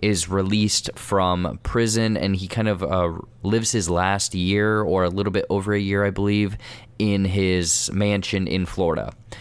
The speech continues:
And that's kinda covering, or the setup of this story. And he's very much dealing with, uh,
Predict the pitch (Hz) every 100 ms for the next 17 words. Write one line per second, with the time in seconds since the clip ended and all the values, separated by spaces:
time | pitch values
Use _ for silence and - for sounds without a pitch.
0 | - - 98 104 107 - - 110 110 107
1 | - - 113 101 98 98 87 95 90 92
2 | - 95 90 87 - 90 82 90 85 -
3 | - 87 87 85 87 - - - 101 104
4 | 95 101 90 107 107 104 101 - - 87
5 | 98 101 95 92 90 87 - 87 85 85